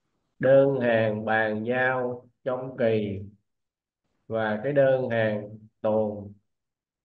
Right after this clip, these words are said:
cuối kỳ. Em phải có cái bảng này em mới làm được. Cái bảng này em phải phối hợp với lại phòng sản xuất,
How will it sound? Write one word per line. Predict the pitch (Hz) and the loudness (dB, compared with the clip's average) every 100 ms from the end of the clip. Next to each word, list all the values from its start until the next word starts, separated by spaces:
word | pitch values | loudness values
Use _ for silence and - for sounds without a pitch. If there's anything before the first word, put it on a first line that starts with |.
| _ _ _ _ _ | _ _ _ _ _
cuối | 135 143 156 | -6 -4 0
kỳ. | 139 110 101 - - _ _ _ _ _ _ _ _ _ _ _ _ _ _ _ _ _ _ | 0 0 -2 -10 -18 _ _ _ _ _ _ _ _ _ _ _ _ _ _ _ _ _ _
Em | 123 | -12
phải | 127 143 | -6 -2
có | 151 | -2
cái | 156 | 0
bảng | 98 - 151 | -2 -2 -2
này | 127 104 | -2 -2
em | 110 120 | -6 -6
mới | 135 | -4
làm | 131 110 104 | -2 -4 -6
được. | 101 104 107 - _ _ _ _ _ _ _ _ _ _ | -6 -6 -10 -20 _ _ _ _ _ _ _ _ _ _
Cái | 151 | -4
bảng | 139 95 147 | -2 -2 0
này | 139 117 | 0 0
em | 120 120 | -2 -2
phải | 123 - | -4 0
phối | 139 160 | 2 4
hợp | 123 101 120 | 2 -2 -2
với | |
lại | 143 110 110 | -4 -4 -6
phòng | 107 104 - | -6 -8 -8
sản | 92 135 | -8 -4
xuất, | - | -2